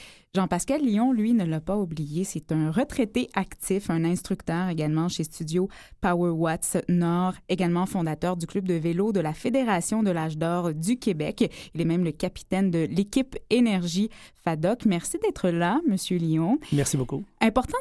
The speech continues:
Speaker 1: d'en parler, je trouvais, parce que selon les plus récentes prévisions démographiques, on nous dit que dans moins de trente ans, deux millions des Québécois auront soixante-cinq ans
Speaker 2: Absolument.
Speaker 1: et plus. Donc, leur santé nous intéresse, nous interpelle également.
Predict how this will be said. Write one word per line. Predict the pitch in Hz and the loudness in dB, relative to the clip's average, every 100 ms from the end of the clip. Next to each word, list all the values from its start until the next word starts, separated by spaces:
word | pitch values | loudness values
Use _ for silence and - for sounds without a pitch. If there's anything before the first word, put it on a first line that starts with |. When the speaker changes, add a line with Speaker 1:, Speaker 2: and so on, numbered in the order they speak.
| 508 | 2
Speaker 1:
d'en | 254 | 2
parler, | - 175 180 202 | 4 0 2 2
je | 247 202 | 2 0
trouvais, | - 180 180 220 254 | 0 0 0 0 0
parce | - 240 - | -2 -4 -4
que | - 247 | 0 2
selon | 254 - 196 190 214 240 254 - | 2 2 2 4 4 4 4 2
les | |
plus | 160 247 | -2 0
récentes | 240 214 240 | 0 2 2
prévisions | 247 190 165 170 196 | 2 0 0 0 0
démographiques, | 185 156 151 156 - - 226 233 180 - - - - | 2 0 0 -4 -6 -2 -2 2 0 0 -14 -12 -2
on | 190 208 220 | 2 2 2
nous | 196 185 | 2 2
dit | 165 185 240 | 0 -4 0
que | 190 | 2
dans | 165 165 | 2 2
moins | 180 220 | 0 0
de | 170 | -2
trente | - 190 175 - | -2 -2 0 0
ans, | 190 185 | 0 -2
deux | 160 196 247 - | -2 2 2 2
millions | 196 190 185 185 185 | 0 2 2 0 0
des | 175 | -2
Québécois | 156 190 170 170 - 175 170 - | -4 -4 -2 -4 -2 -2 -2 -2
auront | 160 165 | -2 0
soixante-cinq | 165 - 160 185 175 - 160 147 | -2 -2 -2 -2 -2 0 -2 -2
ans | 175 - | -2 0
Speaker 2:
Absolument. | 175 - 131 185 | 2 2 2 2
Speaker 1:
et | |
plus. | 202 262 - - - - | 4 2 -2 -16 -12 -2
Donc, | 185 196 202 - | 2 4 2 0
leur | 185 196 214 | 0 2 2
santé | - 202 160 202 202 | 2 0 2 0 0
nous | - 202 190 | 2 2 2
intéresse, | 190 170 170 160 170 - - - | 0 0 -2 -2 -2 -2 -4 0
nous | 190 226 208 | 4 4 2
interpelle | 185 170 151 190 196 | 0 -4 -4 -4 -2
également. | 175 170 160 175 | -2 0 2 0